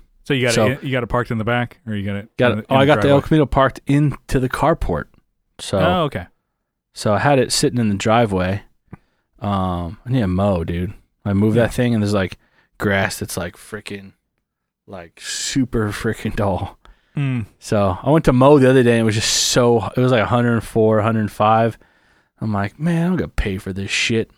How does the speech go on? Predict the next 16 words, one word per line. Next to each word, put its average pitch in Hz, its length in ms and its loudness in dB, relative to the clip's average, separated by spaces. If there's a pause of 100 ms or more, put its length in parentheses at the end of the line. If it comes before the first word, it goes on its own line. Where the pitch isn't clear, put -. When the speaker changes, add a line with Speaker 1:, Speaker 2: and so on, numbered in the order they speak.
Speaker 2:
What 180 80 -4
am 160 100 0
I 92 80 -4
doing 92 400 -2
out 90 180 -4
here?" 98 260 -4 (560)
Speaker 1:
You 151 120 -2
wouldn't 131 200 -2
just 110 200 -4
do 113 160 0
all 104 260 -2
concrete 107 500 -6
slab 113 380 -4
in 120 60 -4
the 113 80 -6
back? 113 320 -6